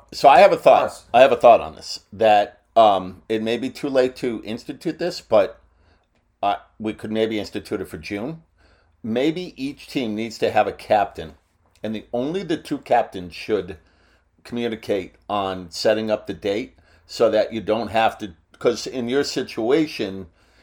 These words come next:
Speaker 1: Jesse said he could play, Boudreaux said he could play. You, I don't know how you
Speaker 2: We
Speaker 1: did
Speaker 2: only
Speaker 1: it
Speaker 2: had
Speaker 1: on
Speaker 2: two
Speaker 1: your
Speaker 2: guys who
Speaker 1: end.
Speaker 2: could play.
Speaker 1: Right, okay. But there are gonna be scenarios, I'm gathering, where all four guys could play, maybe on both sides, and now it's a matter of who plays against who.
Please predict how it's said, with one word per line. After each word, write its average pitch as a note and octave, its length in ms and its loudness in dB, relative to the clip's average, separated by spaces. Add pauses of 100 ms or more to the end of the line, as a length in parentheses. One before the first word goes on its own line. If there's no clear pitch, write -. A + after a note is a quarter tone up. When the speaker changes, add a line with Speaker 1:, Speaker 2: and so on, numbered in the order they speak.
(340)
Speaker 1:
Jesse C#3 400 0
said B2+ 260 0
he A#2 120 -4
could A2 180 -10
play, A2 240 0
Boudreaux C#3+ 400 0
said C#3 220 0
he B2 100 -6
could A2+ 220 -10
play. G2+ 480 0 (560)
You, A2+ 420 -10
I A#2 120 4
don't A#2+ 120 2
know G#2+ 100 0
how G#2+ 120 4
you G#2 80 0
Speaker 2:
We - 80 -2
Speaker 1:
did D3+ 60 2
Speaker 2:
only D3+ 120 4
Speaker 1:
it D3 40 2
Speaker 2:
had C3+ 80 2
Speaker 1:
on G#2+ 60 -6
Speaker 2:
two A#2 60 -8
Speaker 1:
your D#3 180 6
Speaker 2:
guys C#3 80 2
who B2+ 40 2
Speaker 1:
end. B2 120 -2
Speaker 2:
could A2+ 100 -4
play. - 180 -4
Speaker 1:
Right, D3+ 260 10
okay. A2 420 0
But G#2 160 -2
there B2+ 200 4
are C3+ 100 6
gonna F#3+ 300 -2
be A2 400 -4
scenarios, G2+ 720 -2
I'm G2 160 -10
gathering, G2+ 580 2
where G2+ 480 -2 (680)
all G2 180 4
four A2+ 200 0
guys G2 220 2
could - 240 -8
play, D3+ 260 -2 (360)
maybe A#2+ 260 -2
on G2 160 -4
both A2+ 240 0
sides, C3 380 2
and G2+ 100 -8
now G2 200 -2
it's F#2+ 140 -10
a G#2 40 -10
matter G2 260 -2
of F#2 140 -6
who G#2 100 -12
plays F#2+ 300 -4
against F#2 320 -14
who. A2 220 -6